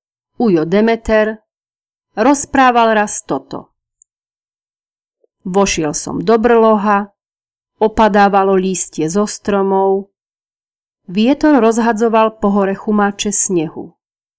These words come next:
Potom som vyšiel z brloha von a tam stromy pučia, kvietky sa rozvíjajú.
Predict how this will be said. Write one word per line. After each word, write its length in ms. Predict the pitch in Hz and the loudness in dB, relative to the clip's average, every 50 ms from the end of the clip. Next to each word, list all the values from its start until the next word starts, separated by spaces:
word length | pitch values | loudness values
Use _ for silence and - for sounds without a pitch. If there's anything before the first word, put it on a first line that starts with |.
| _ _ _ _ _ _ _ _ _ _ _ _ _ _ _ _ _ _ _ _ _ _ _ _ _ _ _ _ _ _ _ _ _ _ _ _ _ _ _ _ _ _ _ | _ _ _ _ _ _ _ _ _ _ _ _ _ _ _ _ _ _ _ _ _ _ _ _ _ _ _ _ _ _ _ _ _ _ _ _ _ _ _ _ _ _ _
Potom 320 | _ 285 294 285 - 240 240 | _ -2 0 2 2 2 2
som 240 | 226 - 240 220 214 | 2 0 0 2 2
vyšiel 400 | 196 196 - - 214 190 190 185 | 2 0 -2 -2 -2 -2 -2 -2
z 40 | 180 | -2
brloha 400 | 165 165 175 160 156 165 170 139 | -2 0 0 0 0 -2 -4 -6
von 480 | 143 156 185 208 240 277 294 285 - _ _ _ _ _ _ _ _ _ _ _ _ _ 196 | -4 0 0 2 4 4 2 0 -2 _ _ _ _ _ _ _ _ _ _ _ _ _ -2
a 80 | 202 | -2
tam 240 | 202 - 185 170 349 | 0 0 0 0 0
stromy 400 | 339 - - 220 214 190 160 151 | -2 -2 -2 0 2 2 0 -2
pučia, 720 | - - - 247 247 - - - - 247 247 240 240 240 - _ _ _ _ _ _ _ _ _ _ _ | -4 -4 -4 -4 -2 -2 -2 -2 0 0 0 0 0 -2 -6 _ _ _ _ _ _ _ _ _ _ _
kvietky 480 | - 196 180 185 185 185 - - - | -4 0 2 2 2 0 -2 -6 -6
sa 240 | 220 - - 269 269 | -6 -2 0 2 2
rozvíjajú. 880 | 233 185 170 165 160 156 156 156 156 151 156 156 160 160 160 165 170 | 2 0 0 -2 -2 -2 -2 0 0 0 -2 -2 -2 -2 -2 -4 -6